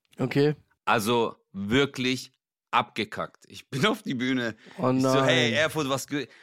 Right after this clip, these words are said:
Speaker 2: Und das Geile war, es war halt, ähm, komplett durchmischtes Publikum.
Speaker 1: Mhm.
Speaker 2: Und das fand ich richtig geil. Weißt du, es waren auch viele, äh, junge Leute, es waren voll viele ältere Leute da und ich war so, „Geil, Alter“, weißt du?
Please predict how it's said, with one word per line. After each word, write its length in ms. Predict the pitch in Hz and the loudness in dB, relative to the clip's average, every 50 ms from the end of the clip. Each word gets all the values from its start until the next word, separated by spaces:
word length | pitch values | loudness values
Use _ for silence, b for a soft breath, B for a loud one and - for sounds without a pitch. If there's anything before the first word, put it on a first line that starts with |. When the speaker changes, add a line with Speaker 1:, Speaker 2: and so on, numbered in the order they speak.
| B B | B B
Speaker 2:
Und 140 | _ 123 127 | _ -2 -2
das 160 | 135 - - | -2 -2 0
Geile 320 | 208 165 175 202 196 170 | 0 0 2 2 2 0
war, 240 | 139 147 156 175 156 - | 2 2 0 0 -2 -4
es 160 | 127 127 - | -8 -10 -4
war 200 | 127 156 160 170 | -2 -2 0 0
halt, 400 | 160 156 156 165 151 - - - _ _ _ | 0 0 0 0 -4 -6 -14 -20 _ _ _
ähm, 600 | 113 117 120 120 117 117 117 117 117 113 98 - _ _ _ _ _ _ _ _ _ _ _ _ _ _ - _ | -2 0 0 2 0 0 0 -2 -2 -4 -6 -8 _ _ _ _ _ _ _ _ _ _ _ _ _ _ -20 _
komplett 640 | - - 143 127 - 135 147 - 175 - - - - _ _ _ _ | -6 -4 -4 -4 -2 -2 -2 -2 -2 -4 -10 -16 -18 _ _ _ _
durchmischtes 680 | - 95 98 127 139 131 - 139 151 151 - - 131 - | -20 -10 -4 -4 -4 -4 -4 -6 -8 -8 -8 -10 -12 -8
Publikum. 480 | - 127 104 98 92 - 87 85 82 - _ _ _ _ _ _ _ _ _ _ _ | -6 -6 -6 -6 -8 -8 -10 -12 -12 -16 _ _ _ _ _ _ _ _ _ _ _
Speaker 1:
Mhm. 320 | - - 120 120 135 175 202 - _ _ _ _ _ | -8 -4 -2 -2 -2 -4 -6 -10 _ _ _ _ _
Speaker 2:
Und 300 | - 110 117 113 107 110 | -4 -2 0 0 0 0
das 160 | 127 120 - | -2 -4 -2
fand 180 | - 160 160 160 | -2 -2 -2 -2
ich 200 | 143 - - 101 | -2 -4 -6 -4
richtig 380 | 131 170 156 - - 113 - - | -2 -2 -2 -4 -6 -8 -8 -8
geil. 260 | 98 80 71 82 - - | -10 -10 -10 -14 -12 -8
Weißt 200 | 107 110 110 - | -6 -6 -4 -4
du, 40 | 147 | -4
es 120 | 131 - 120 | -6 -2 -2
waren 180 | 143 143 143 | -2 0 0
auch 220 | 143 135 131 131 b b b b b b b b | 0 -2 -4 -6 b b b b b b b b
viele, 580 | b - - 160 165 151 160 156 151 147 139 123 | b -10 -6 -4 -2 0 0 0 0 0 -2 -2
äh, 260 | 123 123 123 123 120 | -2 -2 -2 -2 -2
junge 300 | - 131 139 170 175 170 | -2 -2 -2 0 2 2
Leute, 280 | 160 151 151 151 139 143 | 2 2 0 0 -2 -4
es 140 | 131 - 123 | -6 -4 -4
waren 160 | 151 147 147 | -6 -6 -6
voll 320 | - - - 160 160 175 196 | -10 -14 -12 -10 -8 -8 -8
viele 280 | - - 208 190 196 | -6 -6 -4 -4 -4
ältere 300 | - 196 220 220 - - | -4 -4 -4 -4 -6 -6
Leute 280 | 185 180 156 143 123 120 | -4 -4 -4 -4 -4 -4
da 100 | 113 123 | -2 -2
und 120 | 117 120 | -2 -2
ich 120 | 123 113 - | -4 -4 -4
war 100 | 151 156 | -6 -4
so, 160 | 135 131 123 104 | -4 -4 -4 -2
„Geil, 320 | - 156 185 226 269 233 151 | 0 0 2 2 2 2 0
Alter“, 480 | 104 101 92 87 - 98 82 85 - _ | 0 0 -2 -4 -4 -6 -6 -6 -8 _
weißt 220 | - 104 104 - | -4 -4 -2 0
du? 200 | 147 165 190 202 | 0 -2 -2 -2